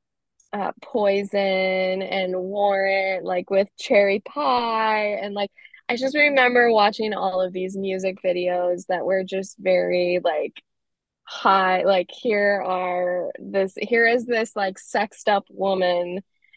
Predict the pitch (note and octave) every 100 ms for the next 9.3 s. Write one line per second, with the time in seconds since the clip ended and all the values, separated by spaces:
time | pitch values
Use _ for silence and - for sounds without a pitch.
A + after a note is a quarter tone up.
0 | - G3 F#3+ F#3 F#3+ - - A3 G#3+ G#3
1 | F#3+ G3 F#3+ F#3 F#3 - F#3+ F3 F3 F3+
2 | F3 - - F#3+ - E3+ E3 E3+ F#3 G3
3 | _ _ - _ _ _ _ _ _ _
4 | - _ - - - A3 F#3 - A3 G3
5 | F#3 G#3 G3 - - G#3 F#3+ G3+ G3 G3+
6 | G3+ G3 F#3+ F#3+ F#3 F#3 F3+ F3+ F3 E3+
7 | E3+ - _ _ - A3+ F#3 F3+ F3+ F3+
8 | F#3 E3+ E3+ E3 E3 _ F#3 F#3+ - C2
9 | C2 -